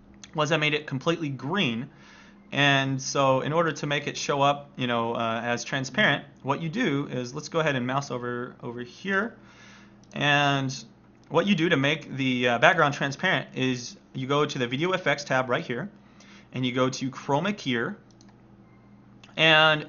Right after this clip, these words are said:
Pure Green Screen. I used a pure green color as my background, so I'm gonna use pure green screen. I'm gonna drag that onto the clip, so I'm just gonna drag it right there onto the video portion, and boom. You notice that all the green goes away as, uh, that's what a chroma key does.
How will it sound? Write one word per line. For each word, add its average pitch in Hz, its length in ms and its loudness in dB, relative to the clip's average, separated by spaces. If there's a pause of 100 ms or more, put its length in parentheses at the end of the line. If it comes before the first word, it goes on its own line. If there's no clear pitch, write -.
(100)
Pure 196 340 0
Green 151 280 -4
Screen. 113 480 -4
I 135 80 0
used 151 240 2
a 123 60 -4
pure 180 240 0
green 156 280 -2
color 131 380 2
as 127 240 -4
my 120 100 0
background, 123 480 0 (280)
so - 120 -2
I'm 127 60 4
gonna 139 120 0
use 127 140 0
pure 170 260 -4
green 139 200 -2
screen. 131 420 -4
I'm - 300 -18
gonna 120 80 0
drag 135 480 6
that 135 240 2
onto 202 320 2
the 170 80 -2
clip, 123 340 -2
so - 140 -8
I'm 117 80 -4
just 110 160 -10
gonna 120 140 -6
drag 127 240 2
it 123 60 -2
right 139 200 -4
there 139 220 0
onto 127 240 -6
the 113 80 -6
video 117 240 -4
portion, 120 400 -6 (500)
and 120 720 0
boom. 120 300 0 (240)
You 123 80 -4
notice 139 280 2
that 131 240 0
all 147 240 6
the 208 80 2
green 147 300 0
goes 131 220 0
away 117 400 -2 (420)
as, 113 560 -4
uh, 117 160 2
that's 131 240 6
what 147 80 0
a 131 60 0
chroma 131 260 0
key 123 220 -2
does. 127 320 4